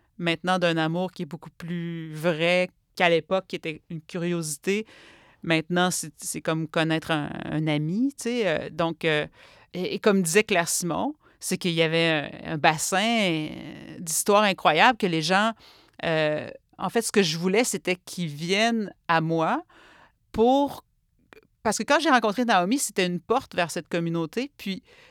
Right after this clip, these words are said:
pour moi, on était complémentaires parce que elle avait ce regard de l'intérieur que j'avais pas. Mais elle avait pas la, la, la, la, la, la, l'expérience ou la, la, les, les, les, les, le, le cinéma en elle. Elle avait pas, euh,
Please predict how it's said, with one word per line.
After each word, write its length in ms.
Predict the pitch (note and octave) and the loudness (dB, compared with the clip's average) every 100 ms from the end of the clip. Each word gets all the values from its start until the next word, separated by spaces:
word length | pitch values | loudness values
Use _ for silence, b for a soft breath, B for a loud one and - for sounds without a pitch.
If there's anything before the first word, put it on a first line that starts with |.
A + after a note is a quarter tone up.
| b b b _ _ | b b b _ _
pour 160 | G#3 G3 | 2 4
moi, 260 | G3+ B3 C#4+ | 4 4 6
on 120 | G#3 | 4
était 200 | F3+ G#3+ | 2 0
complémentaires 880 | A3 F#3+ G3 F3+ E3 D3+ - D#4 C#4+ | 0 0 0 2 2 0 -2 -2 -2
parce 240 | G3 F#3 - | -2 -2 -4
que 380 | G#3 G#3+ C4 C4+ | 0 2 2 0
elle 200 | - F#3 | 0 4
avait 300 | F3+ F3 B3+ | 6 6 4
ce 120 | - F#3+ | 4 2
regard 340 | F3 E3+ G3 | 4 4 4
de 60 | F3+ | 2
l'intérieur 500 | D#3+ D#3+ E3 F3+ - | -2 -2 0 -2 -2
que 100 | D#3+ | -6
j'avais 260 | D#3+ D3+ | -8 -10
pas. 260 | - G#3+ F4 b b b b b b b b _ _ _ _ D5 - _ | -6 -6 -8 b b b b b b b b _ _ _ _ -20 -20 _
Mais 200 | G3+ G3 | -2 6
elle 140 | G3 F3+ | 8 10
avait 200 | F3 E3+ | 8 6
pas 240 | - B3+ | 6 6
la, 180 | B3 E3+ | 8 6
la, 220 | D3+ - | 4 -2
la, 140 | - - - G1+ | -4 -12 -16 -16
la, 140 | - - | -14 -12
la, 140 | B1 | -12
la, 120 | A1+ - | -12 -6
l'expérience 960 | E3+ - - E3 E3+ E3 F#3+ A#3 - | -6 -2 4 4 6 4 4 0 -4
ou 120 | E3 D#3 | -4 0
la, 220 | D3+ C#3 | 0 -2
la, 100 | C3 | -8
les, 220 | - - | -12 -14
les, 120 | - - | -14 -12
les, 300 | - - - | -12 -12 -14
les, 180 | - - | -16 -18
le, 480 | - - - - E3 | -20 -20 -20 -16 -8
le 80 | E3 | -4
cinéma 540 | - - E3+ E3+ F3 | -2 2 2 4 4
en 120 | E3+ D#3+ | 4 2
elle. 180 | G3+ C#4 | 0 0
Elle 100 | E3 | -2
avait 160 | C#3+ | -4
pas, 240 | - F3+ D#3+ | 0 2 2
euh, 160 | D3+ | -2